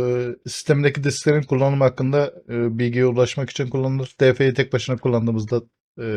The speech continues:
verdiği verilerden anlamamız mümkün değil. O yüzden D F tire E diyoruz. Sistemdeki, e, disklerin kullanım bilgisini bize veriyor. Ne kadarlık bir alana sahip, ne kadarı kullanmış, ne kadar boş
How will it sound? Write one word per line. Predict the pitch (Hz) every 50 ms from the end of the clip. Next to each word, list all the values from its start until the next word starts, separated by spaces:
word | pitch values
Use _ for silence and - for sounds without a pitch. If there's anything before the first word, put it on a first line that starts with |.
| 104 104 104 101 95 80 - - 110
verdiği | 117 127 127 127 120 127 123 117
verilerden | 123 120 113 113 117 117 107 117 113
anlamamız | 110 113 110 110 113 110 110 107 107 104 - - -
mümkün | 117 113 110 107 - 110 107
değil. | 107 113 123 127
O | 131 117 120 123
yüzden | 123 117 113 123 123 123 117
D | 123 123 117
F | - 135 127 123
tire | - 120 120 123 123 - - -
E | - 131 127 120
diyoruz. | 117 117 113 113 120 123 - - - _ _ _ _ _ _ _ _ _ _ _ _ _ _ _ _ _ _ _ _ _ _ _ _ _ _ _ _ _
Sistemdeki, | - - 135 107 - 143 135 139 139 131 151 147 143 - - 202
e, | 127 127 123 123 123 120
disklerin | 120 127 - - - - 139 135 139 139
kullanım | 135 143 131 127 127 127 127 127 127 117
bilgisini | 117 110 104 - - - 117 113 120 123 123
bize | 120 110 104 107 101 98 101
veriyor. | 110 127 127 131 135 135 131 131
Ne | 135 139
kadarlık | 123 131 113 117 110 110 107 -
bir | 127 120
alana | 113 123 117 117 123 123 131 127 127 123 - _ _ _ _ _
sahip, | - - 135 123 123 123 123 - _ _
ne | 175 175 135 135
kadarı | 120 131 117 123 113 110
kullanmış, | 127 117 120 127 131 120 - -
ne | 131
kadar | 117 131 117 120 120 117
boş | 120 120 120 - - -